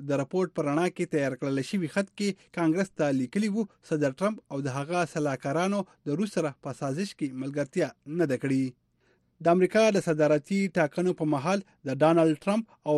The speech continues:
د روس ترمنځ د ساز باز معلومولو لپاره د رابرټ مولر په مشرۍ کې یو تحقیقاتي ډلې تقریباً دوه کاله د پلټنو وروسته خپل راپورټ تیار کړی و او تیره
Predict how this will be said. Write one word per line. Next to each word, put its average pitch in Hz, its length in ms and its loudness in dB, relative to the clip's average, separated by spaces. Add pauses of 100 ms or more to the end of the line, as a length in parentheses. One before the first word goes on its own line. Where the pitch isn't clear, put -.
(140)
د 143 140 2
روس 208 160 2 (180)
ترمنځ 156 600 0
د 143 100 -4
ساز 190 380 2
باز 165 320 6
معلومولو 139 560 2
لپاره 214 280 4 (280)
د 139 140 0
رابرټ 139 340 0
مولر 196 260 2
په 160 140 0
مشرۍ 160 340 0
کې - 380 -4
یو 156 60 6 (100)
تحقیقاتي 165 560 0 (160)
ډلې 196 180 6 (320)
تقریباً 160 460 0
دوه 226 160 2
کاله 190 200 4 (300)
د 131 160 -4
پلټنو 185 480 0
وروسته 175 560 -4
خپل 147 300 0
راپورټ 156 440 0
تیار 131 280 0
کړی 143 200 4
و 135 80 0 (560)
او 151 160 0
تیره 175 240 6